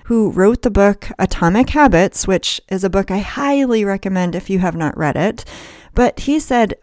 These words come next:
"Bad habits are hardwired into our brains. So it's extremely hard to just erase those bad habits. But what we can do is we can keep encouraging the good habits and make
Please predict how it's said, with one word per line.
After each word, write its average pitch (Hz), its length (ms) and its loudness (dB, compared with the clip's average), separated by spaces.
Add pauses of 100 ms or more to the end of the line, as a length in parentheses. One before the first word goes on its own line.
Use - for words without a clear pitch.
(100)
"Bad 294 240 0
habits 262 460 0
are 196 180 -2
hardwired 208 760 0
into 214 500 0
our 175 160 -2
brains. 160 540 -2 (520)
So 247 280 6
it's 240 180 0
extremely 254 680 6
hard 202 320 4
to 180 140 -4
just 196 340 -2
erase 170 540 2
those 185 260 2
bad 160 240 2
habits. 208 560 0 (500)
But - 220 2
what 185 180 6
we 165 120 0
can 294 500 6
do 160 380 2 (360)
is 208 220 0
we 226 140 2
can 214 260 2
keep 269 360 2
encouraging 220 760 4
the 175 80 0
good 269 280 4
habits 175 680 0 (300)
and 208 240 4
make 240 340 4